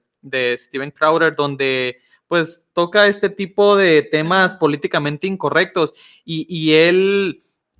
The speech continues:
Speaker 1: este, dice que Donald Trump no, nunca estaba hablando de los mexicanos en general, él estaba haciendo referencia a un cartel M S trece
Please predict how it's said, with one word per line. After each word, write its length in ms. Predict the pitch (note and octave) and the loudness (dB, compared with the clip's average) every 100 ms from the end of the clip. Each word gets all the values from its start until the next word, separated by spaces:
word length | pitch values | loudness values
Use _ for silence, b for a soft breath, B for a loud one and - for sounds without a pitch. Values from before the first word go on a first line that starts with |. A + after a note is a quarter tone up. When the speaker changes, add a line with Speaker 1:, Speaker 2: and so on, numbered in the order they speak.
| - | -10
Speaker 1:
este, 800 | D#3 D#3 - D#3+ D3 C#3+ C#3 C3+ | -10 -10 -4 0 2 2 0 -2
dice 380 | C#3+ C#3 F3+ F3 | -8 -6 -6 -4
que 220 | F3 D3 | -4 -2
Donald 280 | C#3+ D#3 D#3+ | -2 -6 -4
Trump 340 | F3 E3 E3 | -4 -4 -6
no, 320 | D3+ D3+ D3+ - | -6 -4 -6 -8
nunca 300 | D3+ D3 E3 | -10 -6 -4
estaba 320 | E3 D#3+ D#3+ | 0 2 2
hablando 320 | D#3+ D#3+ E3+ | 0 -2 -2
de 80 | E3 | -2
los 100 | D#3 | -2
mexicanos 460 | D3+ B2+ B2+ C3+ D#3+ | -8 -10 -8 -8 -8
en 140 | D3+ | -10
general, 400 | C#3+ C#3+ D3 C#3+ | -8 -2 -2 -2
él 120 | C3 C3+ | -4 -8
estaba 340 | - C3+ C#3 | -4 -2 0
haciendo 300 | C#3 C#3 C#3 | -2 -6 -6
referencia 500 | C#3+ C#3 A#2+ B2 C#3 | -6 -10 -14 -8 -4
a 60 | B2+ | -4
un 120 | A#2+ | -4
cartel 540 | C3+ C3 - C3+ C3 - | -6 -6 -6 -4 -4 -8
M 380 | C3+ C3 C3+ C3+ | -10 -8 -10 -10
S 220 | - C#3 | -10 -12
trece 540 | - C3+ D3+ D#3+ C3+ | -6 -4 -4 -6 -12